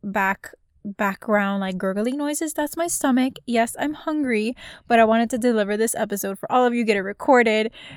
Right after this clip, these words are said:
before my voice got all janky after I ate. So <laughs> all of that being said, in this episode, I wanted to highlight some common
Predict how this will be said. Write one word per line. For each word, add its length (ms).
before 460
my 180
voice 280
got 200
all 160
janky 400
after 280
I 140
ate. 300
So 340
<laughs> 1000
all 160
of 120
that 180
being 280
said, 380
in 220
this 180
episode, 640
I 400
wanted 380
to 240
highlight 640
some 280
common 600